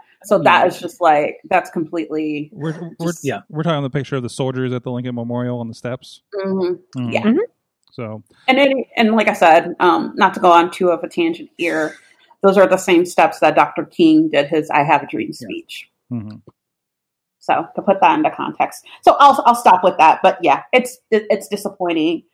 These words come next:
Speaker 3: Mm-hmm.
Speaker 1: Um, he needs to. I understand your support of the president. You do what you do.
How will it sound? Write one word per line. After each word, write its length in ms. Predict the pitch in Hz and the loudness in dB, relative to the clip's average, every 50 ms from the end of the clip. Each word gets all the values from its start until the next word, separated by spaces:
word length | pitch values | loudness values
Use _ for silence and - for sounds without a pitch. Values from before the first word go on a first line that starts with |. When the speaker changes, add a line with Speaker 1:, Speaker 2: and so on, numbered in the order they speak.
| _ _ | _ _
Speaker 3:
Mm-hmm. 180 | 143 123 113 - | -14 -8 0 4
Speaker 1:
Um, 560 | 190 180 175 170 165 165 160 165 160 156 - _ _ _ _ _ _ | 6 6 6 6 4 2 0 -2 -6 -10 -12 _ _ _ _ _ _
he 120 | - 220 | -2 -2
needs 300 | 196 196 185 190 - - - - | 0 -2 -4 -6 -8 -16 -8 -2
to. 680 | 202 180 175 170 170 165 160 160 156 156 165 165 156 - _ _ _ _ _ | 0 2 2 4 4 4 4 4 2 2 0 -2 -6 -12 _ _ _ _ _
I 120 | - 202 | 2 2
understand 600 | 202 196 202 202 - 233 208 202 202 190 190 - _ | 2 2 -2 0 0 2 2 2 2 0 -4 -10 _
your 100 | _ 202 185 | _ -4 -2
support 540 | - - - - - 190 185 185 180 - - - | -2 -6 -8 0 4 6 6 6 4 0 -4 -4
of 100 | 202 190 | -4 -4
the 60 | 202 | -2
president. 520 | 196 - 190 180 180 - 185 180 185 170 - - _ _ _ _ _ _ _ _ _ _ _ _ _ _ | 0 2 2 2 2 0 0 0 0 0 -2 -6 _ _ _ _ _ _ _ _ _ _ _ _ _ _
You 160 | 170 185 196 | -4 -2 4
do 160 | 180 202 185 | 4 6 4
what 180 | 170 170 175 - | 4 2 -2 -4
you 80 | 160 151 | -8 2
do. 480 | - 202 190 185 185 180 175 170 - | 4 6 6 8 6 6 4 2 -4